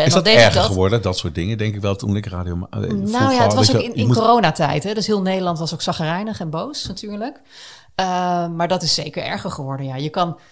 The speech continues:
Speaker 1: eh, moeilijk uitgesproken zijn. En als vrouw helemaal, want dan krijg je zoveel over je heen. Op een gegeven moment hebben we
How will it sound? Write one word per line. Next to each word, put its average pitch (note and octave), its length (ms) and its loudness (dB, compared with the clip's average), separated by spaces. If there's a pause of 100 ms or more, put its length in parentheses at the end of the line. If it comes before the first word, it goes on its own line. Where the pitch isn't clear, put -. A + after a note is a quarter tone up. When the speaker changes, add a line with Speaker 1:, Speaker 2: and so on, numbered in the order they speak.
(400)
Speaker 1:
eh, F3+ 120 -4
moeilijk A3+ 420 -2
uitgesproken C#3 800 -4
zijn. C#3 240 -4
En E3 160 -6
als C#3+ 240 -4
vrouw E3+ 640 -6 (100)
helemaal, C4 680 -4
want C#3+ 100 -8
dan D3 100 -10
krijg C#3 200 -12
je E3+ 80 -6
zoveel G3 520 -2
over A#3 240 -6
je A3+ 80 -2
heen. G#3+ 80 -4 (160)
Op B3 80 -6
een - 40 -6
gegeven - 20 -8
moment A3 160 0
hebben E3+ 160 -6
we E3+ 60 0